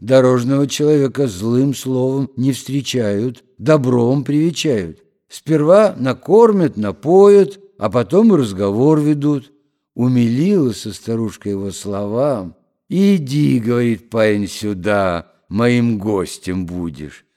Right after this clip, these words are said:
Слезает Иван с золотого коня, входит в избушку на курьих лапках, на собачьих пятках.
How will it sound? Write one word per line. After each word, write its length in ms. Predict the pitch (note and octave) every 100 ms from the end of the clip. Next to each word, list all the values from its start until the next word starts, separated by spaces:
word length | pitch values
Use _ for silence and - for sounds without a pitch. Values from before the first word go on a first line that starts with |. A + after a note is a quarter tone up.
| _ -
Слезает 1000 | - C3 C#3 C#3 G2 D#3+ D#3+ A#2 G#2 A2
Иван 380 | G#2 A#2 G#2
с 200 | E2+ -
золотого 720 | - A2+ A2 G#2 B2+ A#2+ G2 F2
коня, 760 | - E2+ F2+ B2 E3+ A#2+ D#2+ _ _
входит 580 | - - D3+ B2 A2 G#2
в 180 | A2
избушку 920 | A2+ E2 E2+ D#3 A3 D3 - A2 F#2+ -
на 220 | A2 B2+
курьих 500 | - B2 A2+ G#2 -
лапках, 560 | A2+ A#2+ G#2 - G2 - -
на 140 | A2
собачьих 680 | G2+ A2+ G#2 G#2 - G2+ F2+
пятках. 640 | - A2+ F#2 - - D#2+